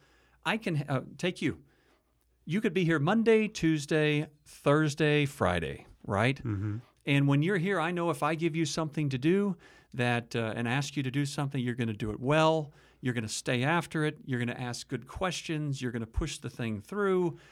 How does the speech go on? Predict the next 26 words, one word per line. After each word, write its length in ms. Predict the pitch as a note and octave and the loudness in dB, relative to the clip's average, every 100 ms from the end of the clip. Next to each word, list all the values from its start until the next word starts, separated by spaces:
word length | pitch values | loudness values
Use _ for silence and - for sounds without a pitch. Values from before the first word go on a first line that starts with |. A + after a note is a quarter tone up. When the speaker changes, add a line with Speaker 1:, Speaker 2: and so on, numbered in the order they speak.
| - - | -16 -6
Speaker 1:
You're 140 | D3 | -2
going 240 | D3 C#3+ | 0 0
to 80 | B2 | 0
make 360 | A#2 B2+ C3+ C#3 | -2 -2 -2 -2
it 80 | A2+ | -4
happen. 540 | A2+ A2 - A2 B2+ - | -4 -6 -8 -14 -14 -2
I 140 | B2+ | 0
don't 100 | D3 | 0
have 120 | C#3+ | -2
to 60 | C#3+ | -6
follow 380 | - C3 B2+ D3+ | -4 -2 0 0
up 180 | E3+ E3 | -2 -2
on 200 | D#3 D3 | -2 -2
you. 120 | C#3 | -2
I 40 | |
don't 80 | A#2+ | -4
have 100 | B2 | -6
to 80 | A2+ | -8
figure 280 | - B2+ B2 | -8 -4 -2
out 120 | A#2+ | -2
where 120 | A#2 | -4
you're 220 | A2+ A2 D3+ | -4 0 0
at. 320 | D#3+ D#3 D#3 - - | 0 -2 -4 -20 -12
You 140 | B2 A#2+ | -6 0
don't 240 | C3 C3+ | 0 0
disappear. 880 | C#3+ C#3 C#3 - F#3+ F#3 F3 E3 | -4 -6 -10 -8 -4 -2 0 -2